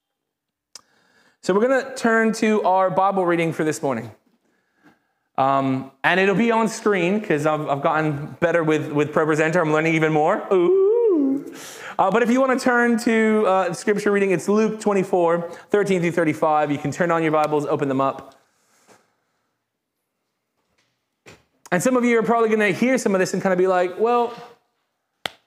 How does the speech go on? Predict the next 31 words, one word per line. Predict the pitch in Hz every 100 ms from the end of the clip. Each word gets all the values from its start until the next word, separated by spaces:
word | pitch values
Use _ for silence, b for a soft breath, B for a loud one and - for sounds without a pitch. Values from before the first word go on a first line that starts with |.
| _ _ _ _ _ _ _ _ _ _ -
this | 226 226
is | 220
more | 220 233 240 233
of | 220
the | 220
Easter | 226 220 - 220
day | 202 220 214
story. | 214 226 220 175
Wh-, | 156 202 -
why | 190 226 220
are | 208
we | 214
hanging | 196 196
out | 190 185 180
here?" | 170
And | 147
again, | 156 190 208 190 175
'cause | 160 170
I |
think | 165 196 185
we | 170
really | 170 208 196 170
need | 175 175
to | - 135 131 131
focus | - 156 151 -
on | 127
what | 123
God | 127
wants | 127 131 -
for | 117 110
us. | 113 _